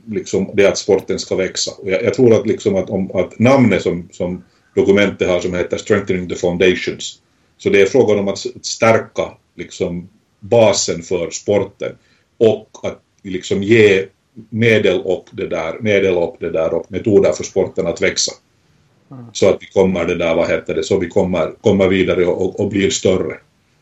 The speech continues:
Speaker 1: Och på det sättet vi blir större och mer betydande så det där, så, så är idén det där, det att det där att, att vi då det där, vad heter det, ska kunna, ska kunna liksom växa och på det sättet komma in,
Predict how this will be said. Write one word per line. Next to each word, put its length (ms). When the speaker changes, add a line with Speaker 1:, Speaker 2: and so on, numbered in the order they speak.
Speaker 1:
Och 120
på 100
det 120
sättet 220
vi 100
blir 140
större 380
och 60
mer 160
betydande 540
så 100
det 140
där, 200
så, 460
så 440
är 180
idén 360
det 100
där, 180
det 140
att 140
det 80
där 200
att, 300
att 180
vi 60
då 100
det 120
där, 180
vad 160
heter 260
det, 100
ska 180
kunna, 420
ska 240
kunna 280
liksom 320
växa 340
och 80
på 80
det 100
sättet 280
komma 300
in, 240